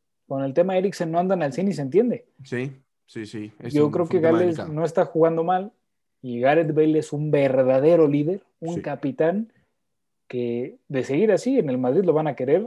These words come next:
Speaker 1: a como
Speaker 2: Sí.
Speaker 1: dé lugar.
Speaker 2: Y Ancelotti
Speaker 1: Pero
Speaker 2: más todavía.
Speaker 1: No, claro, lo conoce ahí. También el Chucky Lozano se puede llegar a meter.
Speaker 2: Ojo, ojalá.
Speaker 1: Es de los que quiere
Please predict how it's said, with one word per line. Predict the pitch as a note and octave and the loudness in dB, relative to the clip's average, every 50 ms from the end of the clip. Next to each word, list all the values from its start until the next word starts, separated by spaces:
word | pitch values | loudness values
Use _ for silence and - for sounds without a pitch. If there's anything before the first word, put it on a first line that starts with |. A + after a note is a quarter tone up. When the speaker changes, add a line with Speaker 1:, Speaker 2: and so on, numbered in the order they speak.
| - - _ | -8 -14 _
Speaker 1:
a | F3 B2+ A#2 | -10 -8 -4
como | - C#3 A#2+ | -2 -2 0
Speaker 2:
Sí. | B2+ | 0
Speaker 1:
dé | D#3+ F3 | 0 0
lugar. | D#3+ C#3 F3+ A3 B3 - _ _ | -2 -2 -4 -6 -6 -8 _ _
Speaker 2:
Y | - C#3+ C3+ | -8 -4 -4
Ancelotti | C3 B2 - C3 B2 C#3 C#3+ C3+ B2+ B2 | -4 -2 -2 0 2 2 2 4 4 4
Speaker 1:
Pero | B2 | 4
Speaker 2:
más | A#2+ A#2+ A#2+ | 4 4 2
todavía. | A#2 G#2+ G#2 G#2 A2+ A2 - - - _ _ _ _ _ _ _ - | 0 0 -2 -4 -4 -6 -6 -10 -14 _ _ _ _ _ _ _ -4
Speaker 1:
No, | G3+ F#3 C#3 A#2+ - | -4 -2 -2 -4 -4
claro, | - - - - C3 D3 C#3+ | -8 -8 -8 -6 -6 -6 -4
lo | A#2+ A2+ G#2+ | -6 -6 -6
conoce | - A2 A2+ B2+ C#3+ D3 C3+ C#3+ | -6 -8 -6 -6 -6 -6 -4 -4
ahí. | C3 C3 C#3 D3 D3 C#3+ | -2 0 0 0 0 -2
También | C#3 - B2 C3+ C#3+ D3 | -2 -4 -6 -6 -6 -8
el | C#3 B2+ | -8 -6
Chucky | - D#3+ D3+ - C#3+ | -6 -8 -6 -4 -4
Lozano | B2+ A#2 - - D#3+ D#3 C#3+ | -6 -4 -4 -4 -4 -4 -4
se | A#2 B2 A#2 | -8 -10 -8
puede | - C#3+ C#3+ D3 C#3 | -4 -2 0 0 2
llegar | B2+ B2 B2+ C#3 C#3 | 2 2 2 2 0
a | C3+ | -2
meter. | B2 A#2 G#2 - D#3 G3 - | -4 -8 -6 -4 -6 -6 -4
Speaker 2:
Ojo, | - A2 A2 G#2+ - - - G#2 - _ | -4 -2 -2 -2 -2 -6 -12 -14 -16 _
ojalá. | - A2+ F2+ A2 A2 B2 C#3 C3 | -16 -8 -4 0 2 4 4 4
Speaker 1:
Es | C3 | 4
de | D3 C#3+ | 2 0
los | C3+ B2 - | 0 -2 -4
que | - A#2+ A2+ | -6 -8 -4
quiere | - C#3+ D3 D3 D3 C#3 C3+ B2+ A#2+ A#2 A2 G#2 - | 2 2 4 4 4 2 2 0 -4 -4 -8 -10 -16